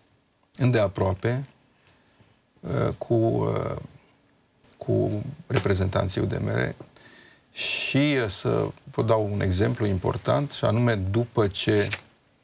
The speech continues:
mm, uh, guvernul roman a fost înlăturat printr-o altă lovitură de forță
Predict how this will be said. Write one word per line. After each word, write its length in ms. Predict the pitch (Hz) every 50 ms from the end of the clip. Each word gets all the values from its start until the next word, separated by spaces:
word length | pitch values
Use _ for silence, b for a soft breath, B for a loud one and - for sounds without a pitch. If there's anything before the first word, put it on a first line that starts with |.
| _ _ _ _ _ _ _ _ _ _ _ _ _ _ _ _ _ _
mm, 440 | - 160 143 123 120 117 113 107
uh, 320 | 104 104 104 104 101 101 101 98
guvernul 380 | 95 95 95 98 104 101 101 98
roman 240 | 95 98 - 95 95
a 80 | 92
fost 260 | 87 - 87 85 - -
înlăturat 720 | 98 92 92 90 - - 92 101 101 95 - - - - - - _ _ _ _ _ _ _ _
printr-o 300 | - 120 95 90 - 120
altă 180 | 139 143 - 113
lovitură 380 | 98 95 92 87 - 95 98 92
de 100 | - -
forță 540 | - - - 101 98 - - - 127 123